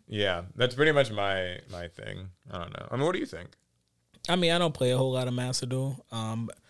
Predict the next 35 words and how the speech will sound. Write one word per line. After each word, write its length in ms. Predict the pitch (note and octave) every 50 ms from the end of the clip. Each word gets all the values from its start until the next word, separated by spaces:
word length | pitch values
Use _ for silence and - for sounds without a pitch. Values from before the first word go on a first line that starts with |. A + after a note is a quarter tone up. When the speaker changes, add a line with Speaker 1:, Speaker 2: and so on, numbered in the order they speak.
| _ _ _ _ -
Speaker 2:
I 80 | A#3
mean, 80 | A#3 D3+ C3+
I'm 100 | F#3 A3
a 60 | G#3+
Maxi 500 | F3+ C#3 A#2+ A#2 - - - A2+ A2 A2+
fan. 300 | - A#2 A2 A2 A2+ A2+
I, 400 | A2 G#2+ G2+ A2+ - D2+ G2+ A#2
I, 20 | A2 - - A#2
I 20 |
like 220 | A2 G#2 G2 G#2+ G2+
Maxi. 680 | G#2 A2 A2 A2+ A2 - - - A#2 A#2 A2+ A2+ A2 _ _ -
Um, 540 | G#2 A2 A2 A2 G#2+ A2 A2 G#2+ G#2+ A2+ A2 - - - - _ _ -
I 100 | C3+ C3+
hated 340 | D#3+ F3+ G#3 A3+ F3+ C#3+ C#3
it 240 | C#3+ D3 D3 D3
because 600 | C#3 C3 B2+ - C3 B2 B2 B2 B2 B2+ B2 A#2+ -
I 140 | A#2+ C3+ C3+
was 140 | C#3 C3+ C3+
one 120 | C3+ C3 B2+
of 20 | B2+
those 120 | C3 B2+ -
people 360 | - B2+ A#2+ - A#2 A2+ A2
playing, 560 | - - - B2+ A#2+ A#2 A#2 A#2 A#2 A2+ A2+
um, 320 | A2 A2 A2 A2 G#2+ G#2+ A2 A2
combo 500 | - C3 B2 A#2+ B2+ B2+ B2 A#2 A#2 A2+
decks 320 | A2+ A2+ A2+ A#2 A#2 -
back 280 | C3+ B2+ A#2 A2 A#2 -
in 100 | A2 G2+
the 60 | A2 A2+
day 200 | A#2+ A#2 A#2+ A2+
when 140 | A2 A2+ A#2
it 20 |
was 180 | A2+ A#2 - -
first 440 | - - - A#2 A2+ A#2 A#2 - -
introduced. 760 | A2 A#2+ - G#2+ G2 G2+ A#2+ A#2+ A#2 A2+ - - - -